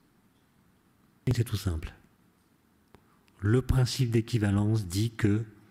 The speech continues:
il n'existe aucune expérience que le physicien qui est dans la cabine accélérée puisse faire,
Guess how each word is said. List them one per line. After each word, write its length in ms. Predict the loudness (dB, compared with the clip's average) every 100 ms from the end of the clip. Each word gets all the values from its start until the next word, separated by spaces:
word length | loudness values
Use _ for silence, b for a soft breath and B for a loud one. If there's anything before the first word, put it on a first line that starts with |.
| B _
il 220 | -2 2
n'existe 520 | 2 2 0 -2 0 -2
aucune 300 | -2 0 0
expérience 1000 | 0 -2 0 2 2 0 -4 -10 -14 _ _ _ _ b b b b b b b _ _
que 100 | -2
le 100 | -2
physicien 600 | 0 -2 -2 -2 0 0
qui 140 | 0 -2
est 20 |
dans 100 | -2
la 120 | -2
cabine 460 | -2 -4 -2 -2 0
accélérée 800 | -2 -6 -2 -2 0 -2 -4 -6 B B B _ _ _ _ _ _
puisse 260 | -4 -2 -2
faire, 400 | -2 -4 -4